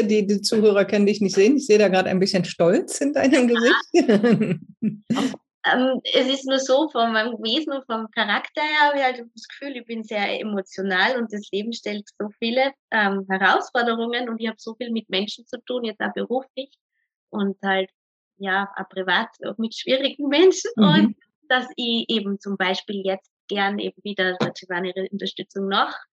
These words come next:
Speaker 1: Mhm.
Speaker 2: noch
Speaker 1: Mhm.
Speaker 2: einmal in Anspruch nehmen will. Nicht, nicht einfach nur, weil, also, weil der Mann jetzt noch so stark das Thema wäre, sicher auch noch ein bisschen,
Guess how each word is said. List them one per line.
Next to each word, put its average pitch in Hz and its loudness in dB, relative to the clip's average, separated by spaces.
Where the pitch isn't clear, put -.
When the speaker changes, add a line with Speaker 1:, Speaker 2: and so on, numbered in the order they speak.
Speaker 1:
Mhm. 226 6
Speaker 2:
noch 262 4
Speaker 1:
Mhm. 233 2
Speaker 2:
einmal 254 0
in 254 -4
Anspruch 254 -6
nehmen 254 -6
will. 247 -6
Nicht, 247 -4
nicht 247 -4
einfach 240 -2
nur, 240 -8
weil, 214 -6
also, 202 -8
weil 208 -4
der 196 -4
Mann 214 0
jetzt 285 -2
noch 247 -6
so 233 -8
stark - -6
das 208 -8
Thema 240 -2
wäre, 220 -4
sicher 233 -8
auch 208 -4
noch 202 -4
ein - -16
bisschen, 262 -8